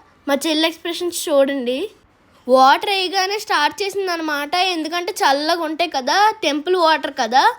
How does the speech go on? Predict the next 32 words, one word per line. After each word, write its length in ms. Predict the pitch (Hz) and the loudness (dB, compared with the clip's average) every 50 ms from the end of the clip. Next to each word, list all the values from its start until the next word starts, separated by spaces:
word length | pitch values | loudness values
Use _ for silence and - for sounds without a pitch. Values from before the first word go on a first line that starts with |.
| - _ _ _ _ _ _ _ - - | -6 _ _ _ _ _ _ _ -2 2
So, 80 | 415 | 4
ఎవరు 420 | 403 403 359 311 277 247 262 311 302 | 6 6 6 6 4 4 2 2 2
చెప్పినా 420 | 311 381 302 294 294 330 349 370 | 2 0 0 0 0 -2 -2 0
ఆగదు, 580 | 370 339 311 294 294 277 277 285 302 277 277 330 | 0 2 0 0 0 0 -2 -2 -4 -4 -2 2
అందరూ 520 | 359 370 359 320 320 330 294 349 359 370 | 2 2 2 2 0 -2 -4 -2 0 0
వచ్చి 260 | 349 320 339 349 - | 0 0 0 -2 -4
పక్కన 340 | 349 - 320 294 - 311 320 | -4 -2 -2 -2 -2 -4 -2
ఆడిపిస్తున్నారు. 880 | 302 277 277 285 269 311 330 320 - - 311 277 247 240 233 247 285 320 | 0 0 0 0 -2 -6 -8 -10 -10 -10 -10 -8 -8 -6 -4 -4 -2 -2
మా 140 | 349 339 302 | -2 -4 -4
నాని 420 | 269 247 247 247 254 277 302 302 | -2 -2 -2 -2 -4 -4 -6 -6
కూడా 200 | 311 302 302 302 | -6 -4 -4 -2
ఆడిపిస్తుంది. 840 | 294 285 269 254 - 269 285 285 - - 240 226 254 330 453 508 - _ _ _ _ _ _ - 330 | -2 -2 -2 -4 -6 -8 -10 -12 -12 -10 -6 -4 -2 -2 -4 -4 -6 _ _ _ _ _ _ -2 -2
చూసారా 420 | 320 330 359 415 381 370 392 392 | 0 2 4 4 6 8 8 8
వాటర్ 360 | 370 302 285 285 294 302 302 | 8 8 8 8 6 6 4
వేయగానే 500 | 359 339 339 349 349 349 349 359 370 349 | 0 0 0 2 0 0 0 0 0 -2
ఎంత 440 | 339 311 294 294 294 302 320 311 - | -2 -2 -4 -4 -6 -6 -6 -4 -2
నోరు 300 | 311 302 285 285 285 294 | -2 -2 0 -2 -2 -4
పెట్టిందో? 680 | 285 311 311 302 - 294 277 254 247 262 285 349 466 - - _ _ _ _ _ _ _ 269 | -4 -6 -8 -8 -8 -8 -6 -4 -2 -2 -2 -2 -4 -6 -10 _ _ _ _ _ _ _ -2
మా 80 | 285 | 4
రవి 280 | 294 269 269 254 277 320 | 4 4 4 4 2 -2
మామ 280 | 339 339 349 370 370 | 0 0 0 0 0
అయితే 300 | 370 359 349 339 339 359 381 370 - 381 | 0 0 -2 -2 -2 -4 -6 -4 -2 0
చూడట్లేదు, 840 | 320 294 277 285 302 311 - 330 330 330 277 220 240 269 302 349 453 466 339 | 2 2 2 2 0 -4 -6 -4 -4 -2 -2 -2 -4 -4 -2 0 2 2 2
అటు 180 | 339 302 349 | 0 0 -4
ఇటు 240 | 349 339 330 294 330 311 - 339 | -4 -4 -4 -6 -6 -8 -4 -2
చూస్తున్నాడు. 880 | 269 262 277 - - 320 294 262 226 208 220 240 285 403 539 571 _ _ _ _ _ _ _ _ _ _ _ _ _ _ _ - - | -2 -2 -4 -6 -8 -8 -8 -8 -6 -6 -4 -4 -4 -4 -4 -8 _ _ _ _ _ _ _ _ _ _ _ _ _ _ _ -8 0
So, 100 | 339 349 359 349 339 330 311 294 - - - - | 4 6 8 8 8 6 4 2 0 -2 -4 -4
ఇప్పుడైతే 520 | 311 302 - 349 320 311 302 320 349 403 370 | -4 -2 0 2 4 4 4 2 2 0 2
వాటర్ 420 | 320 277 269 269 285 302 - 359 | 4 6 8 8 6 6 4 0
వేయడం 240 | 359 349 339 349 349 | 0 0 0 0 -2
అయితే 240 | 339 339 330 370 359 | -2 -2 0 0 0
అయిపోయింది. 800 | 311 285 285 285 - 320 302 294 269 269 269 285 330 453 523 | 2 0 -2 -2 -4 -6 -6 -6 -6 -8 -6 -4 -2 -2 -4